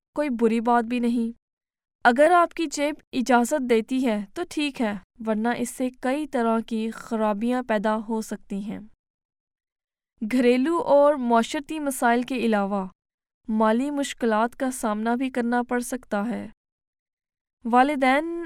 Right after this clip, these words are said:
اپنے بچوں کے فیشن کا شوق اور ڈیزائنر اشیاء کا جنون دیکھ کر پریشان نظر آتے ہیں۔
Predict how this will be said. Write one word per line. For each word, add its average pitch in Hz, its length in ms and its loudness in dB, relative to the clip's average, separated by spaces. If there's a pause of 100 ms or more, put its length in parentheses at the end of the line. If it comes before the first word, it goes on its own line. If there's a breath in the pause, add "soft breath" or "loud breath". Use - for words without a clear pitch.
اپنے 302 280 -4
بچوں 254 380 0
کے 311 140 -4
فیشن 294 460 0
کا 294 120 0
شوق 262 420 -2 (840)
اور 294 180 6
ڈیزائنر 247 540 2 (120)
اشیاء 254 380 -2
کا 262 120 0
جنون 220 500 -2 (120)
دیکھ 254 260 0
کر 240 200 0 (140)
پریشان 226 500 0
نظر 220 300 -2
آتے 196 240 -6
ہیں۔ 202 260 -8